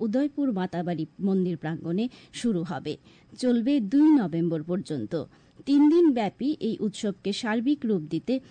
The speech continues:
ইতিমধ্যে শুরু হয়ে গেছে প্রশাসনিক তৎপরতা। মন্দিরে নতুন করে রং লাগানোর কাজ শুরু হয়েছে। মাতাবাড়ি মন্দির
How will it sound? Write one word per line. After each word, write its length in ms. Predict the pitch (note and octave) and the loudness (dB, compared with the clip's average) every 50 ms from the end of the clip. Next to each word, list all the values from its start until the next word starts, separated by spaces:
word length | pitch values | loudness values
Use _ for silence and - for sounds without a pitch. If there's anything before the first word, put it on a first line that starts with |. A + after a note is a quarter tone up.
| - _ - - | -20 _ -8 -6
ইতিমধ্যে 640 | B3+ - - D#4 D#4+ D4+ D4+ C4+ A3 G#3+ C4+ C#4 C4 | -4 0 2 4 6 6 6 4 2 0 0 0 0
শুরু 300 | - - A3 F#3+ G3 G3+ | 0 -2 0 0 0 0
হয়ে 220 | G3+ F#3+ F3+ D#3+ | 0 0 -2 -2
গেছে 380 | C3+ D3+ D#3+ D#3+ - - B3+ B3+ | -4 -6 -6 -6 -4 -2 -2 -2
প্রশাসনিক 680 | - - A3+ A#3 - C#4 C4+ B3+ - F#3+ F#3+ E3+ D#3+ - - | -2 -2 -2 -2 -2 -2 -4 -2 -2 -2 0 -2 -2 -4 -6
তৎপরতা। 600 | F3 D#3+ E3 _ - F3+ E3+ E3 D#3+ - C#3+ C#3 - _ - _ _ _ _ - | -6 -6 -6 _ -6 -6 -6 -6 -6 -8 -10 -10 -10 _ -20 _ _ _ _ 0
মন্দিরে 440 | B3+ C4 C4 C#4 C4+ D4 C#4+ D#4 D4 | 4 4 6 6 6 6 6 6 6
নতুন 360 | C#4 B3+ C#4 C#4 D4+ D#4+ D#4 | 4 4 4 4 4 4 4
করে 280 | D4 D#4 D4 D4 C#4 A3+ | 4 2 2 2 2 2
রং 240 | G3 F#3 F#3+ F#3+ | 2 2 2 2
লাগানোর 400 | F#3 G3 F#3+ E3+ F#3 G3 F3+ E3 | 0 0 -2 -2 -2 -2 -2 -4
কাজ 200 | - F#3+ D#3+ C#3+ - | -4 -6 -8 -8 -6
শুরু 260 | - G#3 F#3+ F3 F3 | -2 -2 0 0 0
হয়েছে। 400 | F#3 D#3+ C3 - - F#3+ F3 - - - - - - - | -2 -4 -6 -6 -6 -6 -6 -6 -8 -14 -16 -6 -2 0
মাতাবাড়ি 500 | B3 A#3 A3+ - A#3+ A#3+ A#3 A#3 A#3+ A3+ | 2 2 2 0 0 0 0 0 2 2
মন্দির 420 | A3+ A3 A3+ A#3+ B3 A#3+ C#4+ | 2 4 4 4 4 2 2